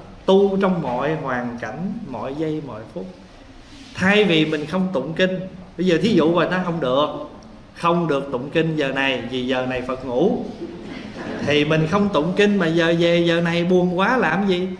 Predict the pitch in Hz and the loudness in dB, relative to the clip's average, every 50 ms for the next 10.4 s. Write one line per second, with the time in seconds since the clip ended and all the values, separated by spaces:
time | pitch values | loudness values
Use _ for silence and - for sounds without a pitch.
0 | - - - - 170 180 180 175 185 240 240 - 233 233 233 240 240 233 247 240 | -12 -16 -10 -8 -6 -4 -2 0 -2 -2 -2 -4 -4 -4 -4 -4 -4 -4 -4 -4
1 | - 254 254 269 285 302 - - - - - - - - - - - - - - | -2 -2 -2 -2 -2 -4 -8 -12 -14 -14 -16 -16 -16 -16 -14 -14 -14 -14 -14 -12
2 | - - - - 185 185 208 254 285 240 202 196 214 208 185 175 208 254 269 262 | -12 -8 -2 2 4 4 4 4 4 4 4 4 4 4 4 4 4 2 2 2
3 | 240 233 214 180 165 170 180 175 - 262 262 214 185 202 220 214 233 247 269 302 | 0 0 0 2 2 0 0 0 -2 -2 0 2 2 2 2 2 2 2 2 0
4 | - - 277 277 254 214 185 190 202 202 202 233 - - 247 240 233 240 262 269 | 0 -2 -2 -2 0 2 2 2 2 2 2 0 0 0 0 0 2 2 2 2
5 | 240 185 190 208 185 226 220 220 226 226 226 - - - - - - 147 160 190 | 2 2 0 0 0 0 0 0 2 0 -2 -4 -6 -12 -12 -4 -2 -2 0 2
6 | 180 170 160 165 165 - - 156 151 151 170 220 214 214 208 202 208 208 208 214 | 4 4 4 2 0 -2 -6 -4 -2 0 0 2 4 2 2 2 0 -2 -2 -2
7 | 220 214 208 - 214 214 208 208 208 226 226 226 214 - 143 143 151 175 170 190 | -2 -2 0 2 4 4 6 4 4 2 2 0 -4 -4 -4 -4 -4 -2 0 0
8 | 185 180 190 202 190 147 139 147 170 156 131 113 - - - - - - - - | 2 2 2 0 0 0 0 0 0 -2 -2 -4 -6 -12 -16 -18 -20 -20 -20 -20
9 | - - 233 220 208 208 214 202 208 214 233 226 262 254 262 269 254 - - - | -14 -12 -8 -6 -4 -4 -2 -2 -4 -4 -2 0 2 2 2 2 -2 -6 -8 -12
10 | - - - - 180 180 185 180 | -16 -14 -4 0 2 2 2 2